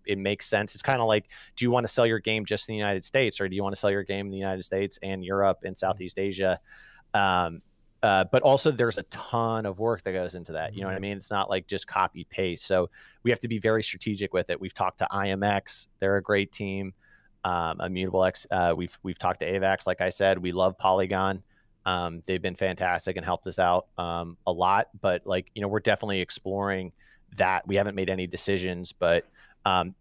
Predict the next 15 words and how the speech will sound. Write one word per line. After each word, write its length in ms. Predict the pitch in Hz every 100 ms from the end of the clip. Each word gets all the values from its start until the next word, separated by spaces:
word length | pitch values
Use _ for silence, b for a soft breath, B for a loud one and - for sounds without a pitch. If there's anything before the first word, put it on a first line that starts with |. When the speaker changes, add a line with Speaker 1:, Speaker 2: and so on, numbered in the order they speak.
| 147
Speaker 1:
definitely 340 | 120 147 185 175
don't 300 | 123 135 131
think 160 | 139
we'll 100 | 107
build 320 | 107 120 110 110
our 160 | 98 104
own 180 | 104 98
chain 220 | 101 90
ourselves, 420 | 82 87 73 -
at 140 | 110 107
least 440 | 117 135 143 -
not 280 | 113 104 101
for 320 | - 95 92
years, 800 | 92 92 95 92 87 - - - -
um, 380 | 95 92 90